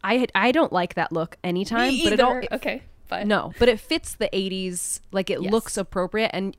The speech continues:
Speaker 1: I l-, what I do like is they gave her variety. Like, we're not seeing the
Speaker 2: Yeah.
Speaker 1: same type of Gal Gadot's version of eighties every time, so I don't mind it for that reason. But the first time I watched the movie, I,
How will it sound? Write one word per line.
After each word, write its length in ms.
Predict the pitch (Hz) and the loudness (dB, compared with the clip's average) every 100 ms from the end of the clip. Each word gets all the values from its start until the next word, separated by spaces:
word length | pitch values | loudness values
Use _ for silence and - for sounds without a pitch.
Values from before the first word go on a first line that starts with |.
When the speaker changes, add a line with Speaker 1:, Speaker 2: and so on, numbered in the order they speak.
| _ | _
Speaker 1:
I 140 | 185 196 | -2 -2
l-, 260 | 190 185 _ - | -2 -8 _ -12
what 220 | 180 190 | -6 -4
I 80 | 180 | -4
do 240 | 165 339 | 2 2
like 320 | 247 131 165 | 2 -2 -4
is 120 | 165 175 | -6 -4
they 100 | 170 | -4
gave 320 | 170 175 175 | -2 -2 -2
her 220 | 165 160 | -4 -4
variety. 760 | 151 160 143 151 165 180 220 226 | -4 -4 -2 -2 -4 -6 -4 -4
Like, 220 | 170 165 | -4 -4
we're 100 | 175 | -4
not 220 | 180 - | -4 -4
seeing 260 | - 180 165 | -6 -6 -6
the 60 | 170 | -6
Speaker 2:
Yeah. 80 | 320 | -4
Speaker 1:
same 340 | 349 160 160 170 | -4 -2 -4 -6
type 260 | - 165 | -4 -4
of 320 | 170 160 170 - - _ - | -4 -6 -10 -20 -20 _ -2
Gal 200 | 165 165 | -2 0
Gadot's 380 | 175 165 165 | -2 -2 -4
version 340 | 160 160 156 165 | -4 -4 -4 -4
of 80 | 160 | -4
eighties 460 | 160 165 180 - - | -4 -4 -6 -8 -10
every 280 | 180 175 185 | -8 -6 -6
time, 360 | 190 196 214 247 - - _ - | -6 -6 -8 -12 -20 -20 _ -12
so 180 | - 190 | -2 0
I 140 | 175 | 0
don't 360 | 170 202 220 - | 0 -2 -2 -2
mind 280 | 180 170 170 | -2 -2 -2
it 160 | - _ - | -6 _ -12
for 160 | - | -6
that 180 | 170 165 | -2 -2
reason. 340 | 170 170 208 - - | -2 -2 -4 -6 -8
But 120 | 196 | -6
the 80 | 214 | -4
first 240 | 330 415 | -2 -2
time 140 | 403 330 | 0 0
I 80 | |
watched 320 | 240 190 208 - | 2 2 0 -2
the 60 | |
movie, 280 | 190 190 180 | -4 -2 0
I, 200 | 160 | 0